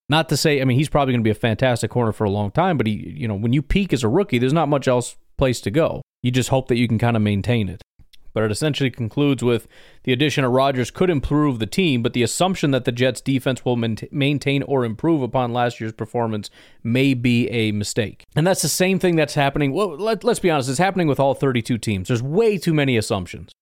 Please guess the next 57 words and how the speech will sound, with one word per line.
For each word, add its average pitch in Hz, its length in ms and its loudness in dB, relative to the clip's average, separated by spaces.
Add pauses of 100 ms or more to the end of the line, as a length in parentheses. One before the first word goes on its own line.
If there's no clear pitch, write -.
(140)
right? 135 280 0
The 127 80 -2
Jets 156 300 0
have 156 120 0
the, 131 160 -4 (140)
a 160 100 2
top 160 320 -2
five 143 240 0
defense. 151 360 -2
Dude, 185 200 2 (220)
two 277 160 2
years 240 320 2
ago, 147 200 4
they 147 140 2
had, 151 160 2
like, 139 160 2
a 120 60 0
bottom 123 400 0
five 98 320 0
defense, 95 380 -6
so - 60 -6
I 190 60 -6
don't 214 140 2
wanna 180 160 2
hear 123 260 0
it. - 220 -14 (320)
Now, 110 100 -4
we 117 160 2
know 156 260 4
the 139 120 0
Bears 143 280 2
are 131 40 0
gonna 131 200 2
improve 127 440 0
because 120 260 0
they 117 120 2
did 123 180 0
a 127 60 2
lot 120 360 0
in 143 80 -8
free 131 220 0
agency 127 420 0
and 110 140 -2
Fields 123 340 0
is 110 140 -4
gonna 117 160 0
be 110 100 0
real 110 260 2
good. 101 200 0 (840)
Uh, 107 640 0 (140)
I 123 40 -8
mean, 113 200 0
they, 107 240 0 (100)
they 113 180 -2
did 113 360 -2
things, 131 680 -2
yeah. 117 440 2